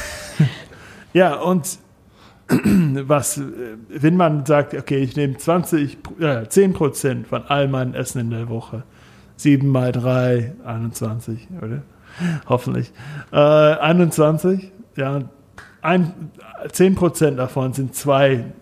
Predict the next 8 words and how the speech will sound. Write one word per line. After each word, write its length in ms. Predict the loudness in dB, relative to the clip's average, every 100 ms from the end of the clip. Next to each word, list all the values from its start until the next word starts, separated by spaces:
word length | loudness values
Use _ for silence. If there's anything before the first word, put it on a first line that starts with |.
| _
zweimal. 560 | -2 0 0 -4 -6 -12 -20 -20 -20 -20 _
Ja, 220 | 0 2 0 -6 -20 -20 -20 _
oder? 220 | -6 -6 -6 -14 -10
Ungefähr. 540 | -2 0 0 -4 -10 -12 -20 -14
Ja, 160 | -10 -8
zwei 220 | -4 -4
Punkt 320 | -2 -6 -8
eins. 280 | -8 -12 -14